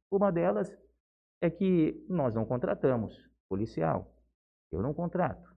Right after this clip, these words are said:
É o governo do estado. Né? Também não lidamos com a questão remuneratória.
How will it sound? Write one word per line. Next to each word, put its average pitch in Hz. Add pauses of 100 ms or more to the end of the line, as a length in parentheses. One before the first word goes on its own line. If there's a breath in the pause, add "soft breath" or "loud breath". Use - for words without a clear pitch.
(540)
É -
o 87
governo 101
do 117
estado. 135 (560)
Né? 127
Também 131 (160)
não 180
lidamos 165 (340)
com 104
a 104
questão 110
remuneratória. 151